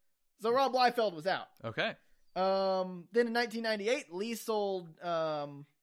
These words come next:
Speaker 1: Wood, uh, Wildcats to, I looked down at my computer, I saw my Wood Grain sticker, so I almost
Speaker 2: Mm-hmm.
Speaker 1: said Wood Grain. Uh, Rob Liefeld sold, damn it,
Speaker 2: Wildcats.
Speaker 1: Jim Lee stole, sold Wildcats to D C.
Speaker 2: Okay.
Speaker 1: Which
Speaker 2: Oh, that's
Speaker 1: then
Speaker 2: why they have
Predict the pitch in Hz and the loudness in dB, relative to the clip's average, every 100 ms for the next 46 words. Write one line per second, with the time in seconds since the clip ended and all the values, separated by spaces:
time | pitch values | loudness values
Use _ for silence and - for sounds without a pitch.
0 | _ _ _ 165 175 196 175 165 160 151 | _ _ _ -10 -4 -4 -4 -4 0 0
1 | 147 175 185 208 196 - - 160 165 175 | 0 0 -2 -2 -6 -6 -12 -6 -4 -4
2 | 165 160 151 147 - - 156 156 143 156 | -4 -6 -6 -8 -12 -16 -10 -6 -6 -6
3 | 147 131 135 135 127 127 131 127 127 123 | -8 -8 -10 -10 -12 -14 -18 -16 -16 -14
4 | 127 123 120 123 123 123 127 _ _ _ | -10 -10 -10 -12 -14 -14 -16 _ _ _
5 | - 175 170 160 147 135 113 _ _ _ | -4 0 2 2 0 -2 -4 _ _ _
6 | _ 190 214 214 208 208 196 180 156 - | _ 0 2 4 2 2 2 0 -4 -8
7 | 165 160 160 156 156 156 _ _ - 185 | -4 -2 -2 -4 -8 -12 _ _ -6 -2
8 | 247 269 - 123 117 240 277 214 240 208 | -2 -2 -4 -2 2 2 2 0 -2 -2
9 | 190 - 190 175 165 - - 170 160 165 | -4 -4 -2 0 -2 -6 -4 -2 -4 -2
10 | 170 160 160 143 - 151 147 127 123 113 | -2 -2 -2 -4 -6 -12 -14 -12 -14 -20
11 | _ _ 120 - - _ _ _ 156 170 | _ _ -12 -10 -14 _ _ _ -6 -6
12 | - - - - - _ _ - 180 175 | -6 -10 -12 -14 -18 _ _ -6 -4 -2
13 | 214 175 143 131 _ 123 131 120 | -2 -2 -2 -6 _ -8 -6 -10